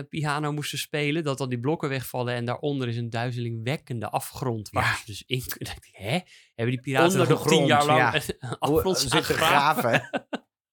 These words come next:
Speaker 1: Maar dit is wel, ehm, ook voor het niveau, voor, voor de doelgroep, is het, is het prima. Ik vond dat niet zo heel erg allemaal. Ik vond het wel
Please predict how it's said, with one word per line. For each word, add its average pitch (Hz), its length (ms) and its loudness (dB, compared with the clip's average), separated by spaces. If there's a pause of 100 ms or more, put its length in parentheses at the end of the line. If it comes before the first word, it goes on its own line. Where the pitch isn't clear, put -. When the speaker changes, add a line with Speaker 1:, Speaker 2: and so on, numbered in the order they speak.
(680)
Speaker 1:
Maar 160 260 2 (100)
dit 196 140 -2
is 190 180 -4
wel, 185 540 -2
ehm, 156 680 0
ook 196 180 -2
voor 185 120 -2
het 160 80 -4
niveau, 143 340 0
voor, 147 200 -6
voor 135 100 -8
de 135 60 -4
doelgroep, 151 480 -4
is 139 140 -4
het, - 200 -10
is 160 140 -8
het 147 140 -10
prima. 170 280 -4
Ik - 60 -18
vond 180 140 -8
dat 170 160 -4
niet 170 160 -4
zo 151 120 -2
heel 139 260 -2
erg 160 300 -4
allemaal. 95 320 -8
Ik - 80 -20 (140)
vond - 60 -20
het 127 100 -14
wel 127 260 -6